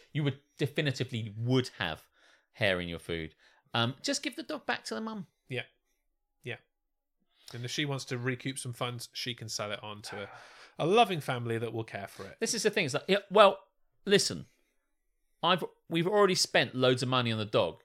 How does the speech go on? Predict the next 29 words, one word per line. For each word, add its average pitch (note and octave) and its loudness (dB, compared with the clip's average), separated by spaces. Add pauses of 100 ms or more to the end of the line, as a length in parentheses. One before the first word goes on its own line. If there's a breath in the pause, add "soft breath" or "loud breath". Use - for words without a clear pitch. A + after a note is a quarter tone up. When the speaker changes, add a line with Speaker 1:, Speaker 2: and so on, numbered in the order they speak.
Speaker 1:
so - 0
the A#2 -2
only F3 2
recourse B2 0 (240)
is - -12
to - -10
spend A#2 -2
even G2 -4
more G2 0
that F2 -8
we D2+ -12
don't E2+ -4 (140)
have. A#1 -12
Speaker 2:
Yeah, A2 -14
it's G2 -16
not D3+ -10
a C#3+ -16
fucking C#3 -10
housemate. A#2+ -10 (220)
Speaker 1:
Yeah. F2+ -4
Speaker 2:
You A#2 -8
can't B2+ -8
flip B2+ -10
it G2+ -8
and G#2+ -16
make G#2+ -12
a A2 -18
profit. G#2+ -10 (280)
Speaker 1:
No. F2+ -10